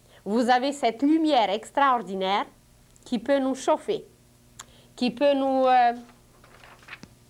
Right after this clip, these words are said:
nous éclairer, qui peut faire des merveilles. Et dans ce cas, elle est polarisée positivement, on l'utilise pour le bien. Mais supposez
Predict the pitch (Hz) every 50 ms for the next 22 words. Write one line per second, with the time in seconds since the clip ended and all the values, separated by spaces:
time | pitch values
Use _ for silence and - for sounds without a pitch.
0 | _ _ _ - - - - 190 202 208 226 208 202 240 226 233 277 294 311 320
1 | 311 226 160 - - - - - _ - - - - - - - 269 269 269 339
2 | 339 339 - 320 294 277 226 240 330 359 339 302 269 233 202 202 185 196 226 262
3 | 339 440 427 - - _ _ _ _ _ - - - - - - - - - -
4 | - - 233 262 254 254 254 247 240 240 226 214 202 254 285 349 427 427 427 -
5 | 277 254 - - 311 339 415 403 - 262 254 254 247 247 - - 381 392 359 302
6 | 277 262 254 247 226 214 254 262 277 330 381 - - - _ - 392 440 415 -
7 | 349 320 - - 269 254 233 254 240 240 262 269 349 370 - _ _ - 226 226
8 | 233 240 269 254 269 277 269 262 285 294 294 302 - - 359 370 349 311 277 269
9 | 214 208 214 180 - - _ _ _ _ _ _ _ _ _ _ _ _ _ -
10 | - - - - - - - - 240 254 269 269 - 415 453 453 - 392 381 349
11 | 370